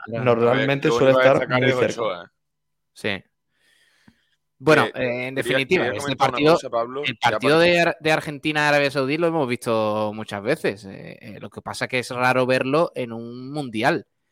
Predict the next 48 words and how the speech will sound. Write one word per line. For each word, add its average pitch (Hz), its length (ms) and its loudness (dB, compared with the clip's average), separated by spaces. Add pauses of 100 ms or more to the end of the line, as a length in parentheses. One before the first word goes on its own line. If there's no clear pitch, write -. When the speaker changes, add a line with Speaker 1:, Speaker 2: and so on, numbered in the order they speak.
(200)
Speaker 1:
Eh, - 140 -18
te - 100 -18
puede 107 180 -8
pasar 120 280 -6
en 123 100 -6
un 123 80 -10
partido 117 300 -2
de 110 60 -4
liga 127 220 -4
en 147 60 -4
el 139 120 -6
que 120 100 -6
tú 120 160 -8
desconectes 135 840 -4
y 127 60 -8
en 117 60 -8
el 110 100 -10
que 107 100 -6
tú, 117 180 -4 (440)
eh, 117 560 -6
eh, 90 80 -18
digamos, 113 420 -8
pues 127 220 -6
te, - 100 -10 (120)
te 113 180 -8
tomes 123 880 -4
o, - 80 -12
o 110 300 -10
te 117 100 -10
vayas 117 300 -6
del 117 100 -4
partido 123 380 -2
en 127 80 -6
un 127 40 -6
momento 139 520 0
y 131 140 -4
te 113 160 0
remonte 113 360 -4
el 135 120 -4
pequeño. 135 520 -4 (560)
Pero 123 280 4
claro, 120 400 0
que 113 120 -8
le 110 160 -8
pase 120 320 -4
eso 131 180 -2
a 135 40 2
Argentina 131 680 -6